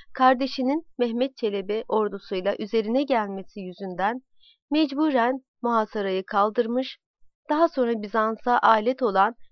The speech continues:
Yıldırım oğullarından Mustafa Bey, namı diğer Düzmece Mustafa, isyanlarıyla devlet yeni bir fetretle yüz yüze gelmiştir. Nihayet Fatih'in babası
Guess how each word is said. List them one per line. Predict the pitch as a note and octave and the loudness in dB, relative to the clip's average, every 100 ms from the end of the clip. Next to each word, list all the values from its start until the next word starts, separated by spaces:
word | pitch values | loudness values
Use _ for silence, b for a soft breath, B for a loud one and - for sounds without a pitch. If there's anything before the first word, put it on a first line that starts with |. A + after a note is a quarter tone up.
| - | -2
Yıldırım | B3 A#3 A#3+ E4 E4+ | 0 2 0 2 4
oğullarından | A#3+ G#3 G3 G3 G3 F#3+ F#3+ | 4 2 -2 -2 -2 -2 -2
Mustafa | G3 - F#3+ F#3 F3+ | -6 -8 -6 -4 -2
Bey, | A3 C4 _ _ _ - - _ - | -4 -4 _ _ _ -20 -20 _ -2
namı | A#3 D4+ C4 G#3 | 4 4 4 0
diğer | G#3+ G#3 A3+ - | -2 0 -2 -4
Düzmece | A3+ G#3 G#3+ G3+ G3+ | -6 -2 -2 -2 -6
Mustafa, | F#3 - F3+ F#3+ - C4+ - _ - - | -8 -4 -4 -2 0 -2 -4 _ -18 -10
isyanlarıyla | C4 - A3+ A3 G#3+ G#3 G3 G3 A3 C#4+ b b b - | -6 0 2 2 0 -2 -2 -2 -2 -4 b b b 2
devlet | C#4+ C#4+ D#4 - | 2 4 0 0
yeni | A#3 D4 | 0 0
bir | D4 D#4 - | 0 -2 -4
fetretle | G#3+ - G#3 - A3 | -4 -2 -4 -4 -8
yüz | A#3+ C#4 B3+ | -4 -4 -6
yüze | G3 G#3 | -8 -8
gelmiştir. | F#3+ F#3 F#3 F#3 - - D#3+ - _ _ _ - _ B B - | -6 -6 -6 -10 -12 -10 -12 -14 _ _ _ -20 _ B B -2
Nihayet | F#4+ F#4+ D4 A3 C4+ - | 0 4 4 4 2 6
Fatih'in | C4+ C4 C4+ C4+ C4 | 6 6 4 0 2
babası | G#3+ F#3+ G3 G3+ C4 | 2 0 -4 0 -2